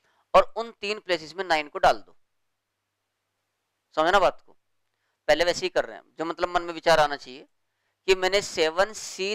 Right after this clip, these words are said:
थ्री तरीके से तीन place choose किए और वो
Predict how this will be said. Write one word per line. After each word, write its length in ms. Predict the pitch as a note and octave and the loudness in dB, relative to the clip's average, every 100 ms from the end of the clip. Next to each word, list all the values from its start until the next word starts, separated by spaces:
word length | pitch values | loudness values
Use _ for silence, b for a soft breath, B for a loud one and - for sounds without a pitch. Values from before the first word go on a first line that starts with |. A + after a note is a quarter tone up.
| - | -4
थ्री 180 | F3+ G3 | -2 0
तरीके 400 | F3+ D3+ - B2+ | 0 -2 -4 -8
से 200 | - C#3 F#3+ _ _ _ _ - | -4 -4 -6 _ _ _ _ -2
तीन 220 | F3 F#3+ - | -2 -2 -4
place 300 | E3+ F#3 - | 0 0 -2
choose 200 | F#3 F3 | -8 -8
किए 300 | D#3+ F3+ G#3 _ _ _ _ _ _ - | -8 -6 -6 _ _ _ _ _ _ 0
और 120 | F#3 | 2
वो 120 | G#3 | 2